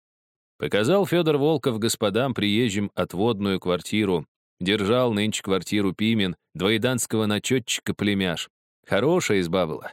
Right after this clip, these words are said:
чистая. Сел Фёдор Волков на мушке у ворот.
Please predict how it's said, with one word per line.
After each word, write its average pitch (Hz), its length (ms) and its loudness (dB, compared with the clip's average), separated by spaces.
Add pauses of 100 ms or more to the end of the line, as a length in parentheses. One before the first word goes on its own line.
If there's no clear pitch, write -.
(140)
чистая. 165 580 -2 (720)
Сел 131 380 2
Фёдор 127 380 2
Волков 110 420 0
на 104 140 0
мушке 107 380 -2
у 95 100 2
ворот. 92 420 0